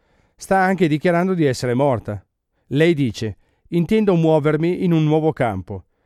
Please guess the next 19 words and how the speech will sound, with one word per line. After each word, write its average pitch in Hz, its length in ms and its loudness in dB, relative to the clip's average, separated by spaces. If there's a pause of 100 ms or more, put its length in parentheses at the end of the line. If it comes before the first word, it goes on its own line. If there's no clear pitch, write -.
(220)
Da 151 160 -2
quel 185 160 2
punto 208 240 -4
in 180 80 0
avanti 170 580 -2
mi 175 160 0
metterò 165 420 0
a 156 60 2
fare 170 260 -2
qualcos'altro." 113 800 -2 (480)
E 147 140 0
a 151 100 2
quel 185 240 2
punto 220 500 -2
è 165 120 -2
diventata 156 500 -2
causa 185 460 0
di 170 100 -4
nuovo. 123 540 -4